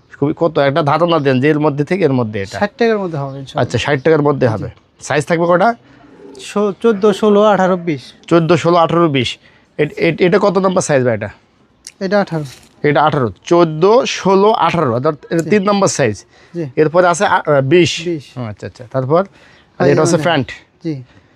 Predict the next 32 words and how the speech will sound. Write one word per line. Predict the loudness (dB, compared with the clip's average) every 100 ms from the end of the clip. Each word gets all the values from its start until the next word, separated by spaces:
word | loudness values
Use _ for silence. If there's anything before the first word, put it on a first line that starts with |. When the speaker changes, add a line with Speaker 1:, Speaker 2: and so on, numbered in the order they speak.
| _ -4
Speaker 1:
চিকন | -2 2 2
পাইপিংয়ের | 4 2 2 2 0
প্যান্ট। | -2 -2
Speaker 2:
চি-, | -4
Speaker 1:
সবসময় | -4 -2 0
হচ্ছে | 0 0
Speaker 2:
চিকন | 0
Speaker 1:
মোটা, | 2
Speaker 2:
প্যান্ট। | 2 2
Speaker 1:
মোটা | 2 2
পাইপিংয়ের | 2 2 4 2
Speaker 2:
মোটা | 0
Speaker 1:
প্যান্টটা | 0 0 2
কিন্তু | 2 2
Speaker 2:
পাইপিংয়ের | 2
Speaker 1:
পাওয়া | 2
যায়। | 2 2
Speaker 2:
পাওয়া | 2
Speaker 1:
এটা | 0
পাওয়া | 2 2 2
যায় | -2
না। | -6
Speaker 2:
এটা | -8 -8
পাওয়া | -8 -8
যায় | -4
Speaker 1:
এটা | -4
Speaker 2:
না। | -2
Speaker 1:
কি | 2
ফেব্রিক্স | 2 2 2
এটা? | 2 2 0 -6 _
এরি? | 0 2 4
Speaker 2:
টেরি, | 2 -2